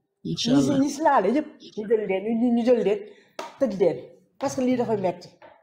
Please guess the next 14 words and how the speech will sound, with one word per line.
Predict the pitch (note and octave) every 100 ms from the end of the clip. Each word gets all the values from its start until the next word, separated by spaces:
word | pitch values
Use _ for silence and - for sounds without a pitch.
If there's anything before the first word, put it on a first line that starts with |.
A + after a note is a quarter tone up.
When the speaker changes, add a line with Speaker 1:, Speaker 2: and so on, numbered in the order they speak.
| _ _
Speaker 2:
Loolu | A3 A#3+
rek | C4
laay | A#3+ F#3
ñaan. | F3+ D3+ C3+ - -
Ñun | A#3 A#3 G3 G3 F#3+ F3+
loolu | C4 C4+
rek | C#4 - C#4 -
kese, | E4+ E4+
kese, | F4+ E4
kese | E4+ C#4+
la |
ñuy | B3+ A3+ G3+
ñaan, | E3+ B3+ A3+
juste | C4+ A#3